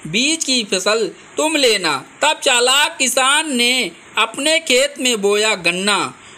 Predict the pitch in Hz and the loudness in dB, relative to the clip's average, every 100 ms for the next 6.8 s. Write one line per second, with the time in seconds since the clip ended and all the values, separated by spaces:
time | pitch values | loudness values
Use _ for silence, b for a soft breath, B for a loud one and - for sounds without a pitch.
0 | - 208 269 262 196 247 220 220 226 277 | -6 0 0 0 0 -2 0 -2 0 0
1 | 294 269 202 208 226 269 233 185 226 240 | 0 0 0 2 2 2 -2 -2 0 2
2 | 170 - - - 254 233 214 226 262 277 | -2 -6 -20 -4 -2 0 -2 0 -2 0
3 | 269 226 262 302 349 320 247 180 156 127 | -2 0 2 2 0 -2 -2 0 -2 -2
4 | - - - - - 247 - 285 285 - | -6 -20 -20 -8 -4 -4 -2 -2 -2 0
5 | 214 220 185 185 220 143 - - 147 147 | 0 0 0 0 0 -2 -6 -18 -12 -2
6 | 190 240 285 269 208 170 143 131 | 0 2 0 0 -2 0 0 -2